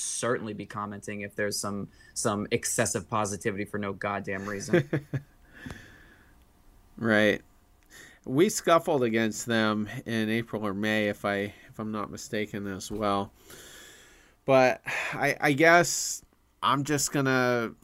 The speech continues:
Speaker 2: for now, I guess I'll call the cops on it. But a week ago, we were nine and a half games ahead of the Yankees. That's been cut almost in half in just a week.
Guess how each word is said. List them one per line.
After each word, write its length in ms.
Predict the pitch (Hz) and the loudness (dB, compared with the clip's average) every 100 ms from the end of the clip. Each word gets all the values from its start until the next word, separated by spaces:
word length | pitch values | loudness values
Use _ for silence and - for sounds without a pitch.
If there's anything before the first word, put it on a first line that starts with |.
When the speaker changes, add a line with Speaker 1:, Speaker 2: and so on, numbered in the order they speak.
| _ _ _ _ _ _ _ - | _ _ _ _ _ _ _ -20
Speaker 2:
for 200 | - 135 | 0 2
now, 400 | 120 117 123 131 | 4 6 6 6
I 120 | 123 120 | 6 4
guess 280 | 123 123 | 2 2
I'll 120 | 123 120 | -2 -2
call 260 | - 120 | -2 -2
the 100 | 123 | -2
cops 460 | - 113 120 - 131 | -2 2 2 2 0
on 180 | 127 131 | 2 2
it. 180 | 127 - - | -2 -6 0
But 440 | 117 110 104 - _ - 101 - - | 2 4 2 -2 _ -16 -16 -16 -4
a 100 | 139 | -2
week 340 | 127 160 180 | 4 4 6
ago, 400 | 151 117 123 120 | 2 6 6 6
we 160 | 120 131 | 6 6
were 420 | 123 120 120 110 _ _ _ _ | 6 6 4 0 _ _ _ _
nine 360 | 117 127 143 170 | -2 4 4 4
and 140 | 160 | 2
a 80 | 127 | 2
half 320 | 131 123 120 | 4 4 4
games 680 | 127 117 113 113 - - - _ _ _ _ _ - | 0 0 0 -2 -4 -8 -12 _ _ _ _ _ -6
ahead 360 | 123 110 127 117 | -4 0 2 2
of 140 | 110 | -2
the 120 | 113 | -2
Yankees. 440 | 107 110 110 120 117 | -2 -2 -4 -6 0
That's 260 | 120 123 | 0 0
been 260 | - 120 113 | -4 -4 -4
cut 280 | - 123 - | 0 0 0
almost 420 | 113 123 123 - | -4 -2 -4 -4
in 120 | 110 104 | -8 -4
half 520 | 101 104 117 - - - _ _ _ _ _ | -2 -2 -4 -8 -20 -20 _ _ _ _ _
in 120 | 120 | -4
just 220 | 123 123 | -2 0
a 60 | 110 | 0
week. 580 | 104 123 120 - - | 2 4 2 -2 -16